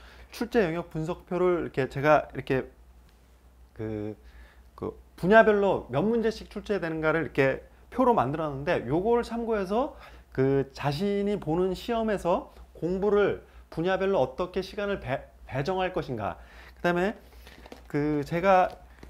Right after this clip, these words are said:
이 교재를 가지고 헌법 조문을 쭉 풀어서 강의한 게 유튜브에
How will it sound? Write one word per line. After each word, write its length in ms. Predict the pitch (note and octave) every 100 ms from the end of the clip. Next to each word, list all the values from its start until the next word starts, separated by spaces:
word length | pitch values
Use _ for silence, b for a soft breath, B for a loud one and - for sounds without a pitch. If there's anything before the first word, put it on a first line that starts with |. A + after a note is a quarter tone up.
| -
이 220 | D3+ F#3+ G3
교재를 360 | D3 F3 F#3
가지고 340 | F3 D3+ E3+ E3
헌법 400 | A#3 A#3+ C#4 C#4
조문을 640 | F#3 F#3 F#3+ G3 A3+ D4 - b b - -
쭉 320 | C4+ C#4+ C#4+
풀어서 320 | - C#4 A#3+
강의한 760 | A3 - D#3 G3 G#3 G3 G3+ G3
게 200 | A3 G3+
유튜브에 720 | D#3 - G#3 F#3 F#3+ G#3+ C#4+